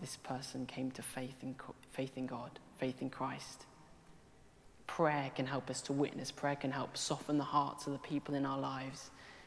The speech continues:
Prayer can help us have this intimacy with God and help us to be filled with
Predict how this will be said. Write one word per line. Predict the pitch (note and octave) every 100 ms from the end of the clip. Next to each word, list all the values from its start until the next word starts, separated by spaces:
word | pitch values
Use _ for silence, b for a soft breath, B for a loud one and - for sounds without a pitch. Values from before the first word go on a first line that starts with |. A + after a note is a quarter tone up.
| B
Prayer | - C3+ C3+
can | - C3
help | C#3 C3+ C#3+
us | C3 - - - -
have | - D3 F#3+
this | C#3 -
intimacy | D#3 D3 D3 C#3 - C3+
with | C3+ C3
God | D3+ C#3 C#3 C#3
and | C3+
help | D3+ C#3
us | C3+ -
to | -
be | C3+
filled | - C#3 C#3 C3+
with | C3+